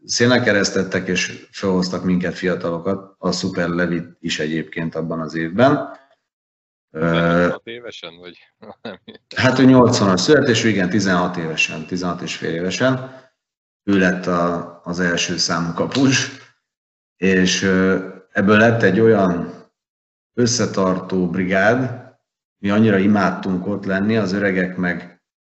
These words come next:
Speaker 1: meg, ö, annyira felszabadultan tudtak játszani attól, hogy, hogy ugye minden nyomás elment, hiszen ezt elengedték.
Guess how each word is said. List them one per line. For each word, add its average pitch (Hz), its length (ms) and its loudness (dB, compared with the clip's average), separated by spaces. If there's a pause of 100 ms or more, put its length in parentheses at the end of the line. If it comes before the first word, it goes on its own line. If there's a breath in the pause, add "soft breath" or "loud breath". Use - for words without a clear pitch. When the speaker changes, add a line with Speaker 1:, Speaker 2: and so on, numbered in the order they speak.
(200)
Speaker 1:
meg, 87 300 -6
ö, 87 400 -4
annyira 98 340 2
felszabadultan 92 1000 0
tudtak 92 340 -6
játszani 92 380 -2
attól, 90 280 -2
hogy, 85 300 -6
hogy 90 120 -8
ugye 90 420 0
minden 92 380 0
nyomás 82 440 -4
elment, 85 400 0
hiszen 85 220 -6
ezt - 120 -12
elengedték. 92 840 -2